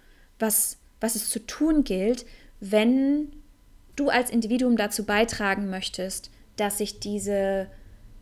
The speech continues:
Begegnungen zwischen Mann und Frau wieder mehr erheben, dass wir das Bewusstsein dafür anheben und da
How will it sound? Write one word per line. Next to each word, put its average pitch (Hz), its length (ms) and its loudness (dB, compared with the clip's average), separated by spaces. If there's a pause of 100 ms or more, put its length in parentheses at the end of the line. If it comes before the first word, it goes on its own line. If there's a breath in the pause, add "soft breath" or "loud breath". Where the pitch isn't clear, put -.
(260)
Begegnungen 220 1000 0
zwischen 202 400 -4
Mann 208 260 -2
und 208 140 -6
Frau 196 560 -4 (200)
wieder 208 220 0
mehr 202 240 0
erheben, 220 640 2
dass - 180 -8
wir 185 60 -10
das - 100 -8
Bewusstsein 202 960 0 (420 loud breath)
dafür 202 400 -2
anheben 180 680 -6
und 202 240 -6
da 208 340 2